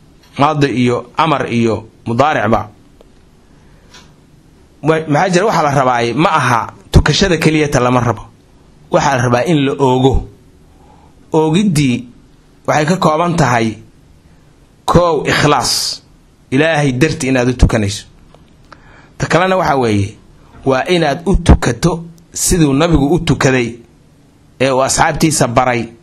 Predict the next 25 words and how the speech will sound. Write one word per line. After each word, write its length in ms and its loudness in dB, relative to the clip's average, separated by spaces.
ee 200 0
ilaa 180 0
maanta 440 0
la 80 0
ina 160 0
soo 200 0
gaadhsiiyey, 720 0
ee, 480 -2
ee, 260 -2
yacni, 580 -2
ilaa 240 0
waagii 340 0
nabiga 340 0
ilaa 220 0
maanta 400 0
meeqa 320 0
muslim 340 0
baa 120 2
soo 200 0
noolayd, 400 0
Ilaahay 260 0
unbay 220 0
u 60 0
xisaaban 460 0
tahay. 220 0